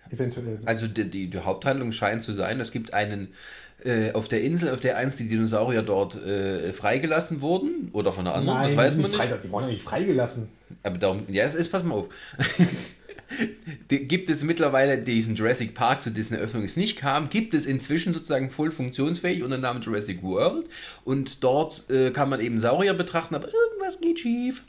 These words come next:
Speaker 1: Hm. Hast du, hast du eigentlich, äh, gewusst, dass der Trailer zu Jurassic World, dass das eigentlich eine komplette Hommage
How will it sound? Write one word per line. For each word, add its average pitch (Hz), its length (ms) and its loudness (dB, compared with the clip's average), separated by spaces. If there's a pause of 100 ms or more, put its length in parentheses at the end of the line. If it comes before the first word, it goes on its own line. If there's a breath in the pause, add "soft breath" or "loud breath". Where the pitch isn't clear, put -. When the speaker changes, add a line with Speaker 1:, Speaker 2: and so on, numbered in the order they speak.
Speaker 1:
Hm. 123 240 -6 (340 loud breath)
Hast 139 160 -2
du, 123 100 -10
hast 147 200 -4
du 170 40 -4
eigentlich, 139 360 -6
äh, 123 380 0 (300)
gewusst, 185 360 -4
dass 123 140 -8
der 113 140 -6
Trailer 190 440 -8 (320)
zu 131 140 -2
Jurassic 120 480 -2
World, 135 380 0
dass 123 120 -10
das 117 120 -8
eigentlich 143 300 -8
eine 131 140 -4
komplette 143 480 -2
Hommage 139 560 -4